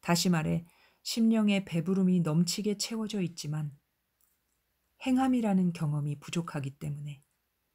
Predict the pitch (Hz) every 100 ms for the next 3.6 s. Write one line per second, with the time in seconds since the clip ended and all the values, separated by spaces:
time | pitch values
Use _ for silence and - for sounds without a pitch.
0 | _ _ _ _ _ _ - 170 190 190
1 | 190 190 208 202 175 180 170 160 - 151
2 | 147 147 147 165 165 - 156 151 156 160
3 | - 180 175 151 151 139